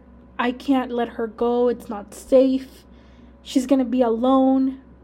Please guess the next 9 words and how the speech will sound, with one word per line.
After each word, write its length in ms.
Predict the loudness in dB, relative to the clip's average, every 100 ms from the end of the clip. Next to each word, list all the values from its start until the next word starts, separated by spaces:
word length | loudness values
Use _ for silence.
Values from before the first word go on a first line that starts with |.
| -20 -20 -20 -20
She, 680 | -20 -6 -2 0 0 -4 -12 -20 -6
I 140 | 0
mean, 360 | 2 0 -2 -14 -16
she 300 | -2 4 6
was 200 | 6 4
just 160 | 0
worried 460 | -2 0 2 2 -2
for 340 | -6 -2 0
me. 360 | -2 -8 -14 -18